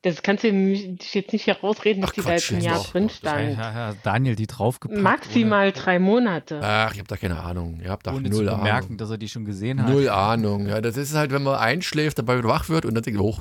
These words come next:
Speaker 2: ja, irgendwie ist das neu. Ein Quatsch, ich hätt's dann schon gemerkt. Aber ist doch gut, der Erik ist, der ist da voll im Bild, der weiß das vorher schon, das ist sehr gut, das ist, das zeigt halt die
Speaker 3: Ich hätte
Speaker 2: Qualität
Speaker 3: erwarten
Speaker 2: dieses
Speaker 3: können bis zur
Speaker 2: Podcasts.
Speaker 3: Aufnahme und dann hier
Speaker 2: Das wär
Speaker 3: alles frei
Speaker 2: geil gewesen
Speaker 3: auflaufen lassen,
Speaker 2: eigentlich.
Speaker 3: ja.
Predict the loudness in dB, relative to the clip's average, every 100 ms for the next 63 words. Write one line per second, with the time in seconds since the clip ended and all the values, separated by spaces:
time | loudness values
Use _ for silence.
0 | -4 -2 -2 -4 -2 0 0 0 0 0
1 | -2 -6 _ _ _ _ _ _ -2 2
2 | 4 2 0 -4 -4 -8 -6 -6 -6 -10
3 | -10 -14 -14 -18 _ _ _ _ _ _
4 | _ _ _ _ _ 0 2 0 0 0
5 | 2 2 0 0 -2 -2 0 0 -2 -2
6 | -2 -2 0 0 0 0 0 -2 -2 -6
7 | -6 -4 -2 -2 -4 -4 -4 -8 -10 -4
8 | -4 -4 -2 0 0 -4 -10 -12 -10 -10
9 | -4 -2 -2 -4 -8 -6 -6 -2 0 0
10 | 0 0 0 2 0 0 2 2 0 -2
11 | -6 -6 -6 -10 -10 -8 -4 0 0 2
12 | 2 2 0 2 2 0 -2 -4 -4 -6
13 | -8 -8 -10